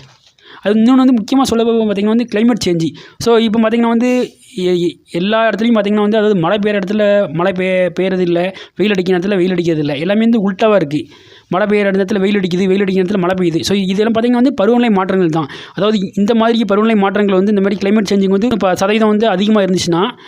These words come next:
அமேசான்ங்கிற ஒரு காடே இன்னும் நூறு வருஷத்துல இருக்காது. அதுல இருக்கிற உயிரினங்களும் இருக்காது. குறிப்பா நம்மளும் இருக்க மாட்டோம். So, வந்து இது எல்லாமே பாத்தீங்கன்னா வந்து குளோபல் வார்மிங் சொல்றாங்க.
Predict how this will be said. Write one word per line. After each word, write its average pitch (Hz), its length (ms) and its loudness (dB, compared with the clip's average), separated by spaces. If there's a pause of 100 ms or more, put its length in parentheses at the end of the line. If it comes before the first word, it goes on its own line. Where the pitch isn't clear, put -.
(220)
அமேசான்ங்கிற 214 580 0
ஒரு 196 260 0
காடே 202 360 0 (220)
இன்னும் 196 220 0
நூறு 214 180 2
வருஷத்துல 214 220 -2
இருக்காது. 180 440 0
அதுல 180 180 -2
இருக்கிற 190 240 -2
உயிரினங்களும் 208 420 2
இருக்காது. 180 340 -2 (640)
குறிப்பா 269 220 0
நம்மளும் 226 240 2
இருக்க 185 180 0
மாட்டோம். 143 400 -6 (140)
So, 226 160 -2
வந்து 226 180 2
இது 214 100 -2
எல்லாமே 220 200 2
பாத்தீங்கன்னா 202 320 0
வந்து 202 580 0 (180)
குளோபல் 214 260 0
வார்மிங் 196 340 2
சொல்றாங்க. 156 380 -2